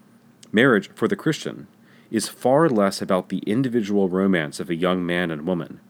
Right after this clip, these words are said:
as it is about the tenacious and determined love of God, who never ceases loving us in our failings, and who, because of our failings,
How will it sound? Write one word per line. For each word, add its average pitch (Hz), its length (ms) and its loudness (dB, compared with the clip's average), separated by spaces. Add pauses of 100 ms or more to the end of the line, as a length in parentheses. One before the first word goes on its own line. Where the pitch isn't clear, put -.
(520)
as 110 180 2
it 123 80 0
is 113 140 2
about 98 240 2
the - 80 -4
tenacious 92 800 -2
and 95 160 -2
determined 92 640 -2
love 95 340 0
of - 200 -14
God, 85 420 -4 (300)
who 110 140 2
never 143 400 4
ceases 110 520 -4
loving 98 420 0
us 82 320 -4
in 107 140 0
our 104 120 0
failings, 73 680 -8 (480)
and 107 140 0
who, 135 180 2
because 110 840 0
of 98 140 -2
our 90 140 0
failings, 73 580 -6